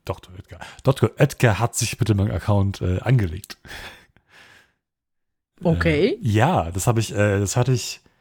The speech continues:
Speaker 1: ich glaub, vor zwei oder drei Wochen auf der Shortlist drin gehabt, hab's aber wieder rausgekickt. Ähm, ich, ich weiß nicht mal, ob ich den jetzt noch komplett zusammenbekriege, aber ich versuch's zumindest.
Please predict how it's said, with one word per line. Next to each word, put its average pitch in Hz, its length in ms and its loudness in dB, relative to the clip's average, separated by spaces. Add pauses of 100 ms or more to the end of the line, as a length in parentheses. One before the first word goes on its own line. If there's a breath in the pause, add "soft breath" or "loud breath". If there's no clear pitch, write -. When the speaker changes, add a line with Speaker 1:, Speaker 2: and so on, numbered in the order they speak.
(320)
Speaker 1:
ich - 60 -20
glaub, 98 140 -8
vor 107 140 0
zwei - 380 0
oder 147 100 2
drei 110 280 0
Wochen 110 360 0 (460 soft breath)
auf - 200 -4
der 98 180 2
Shortlist - 840 0
drin 160 160 2
gehabt, 170 300 0
hab's - 140 0
aber 107 120 2
wieder 104 180 2
rausgekickt. 101 760 0 (560 soft breath)
Ähm, 95 680 -2 (460)
ich, 95 180 -16
ich 90 140 -12
weiß 98 180 2
nicht 95 80 0
mal, 95 80 4
ob 90 80 0
ich 85 80 -10
den 92 140 0
jetzt 90 180 0
noch 90 100 0
komplett 87 380 -2
zusammenbekriege, 92 720 0
aber 90 160 -6
ich 87 80 -4
versuch's 98 500 0
zumindest. 104 680 0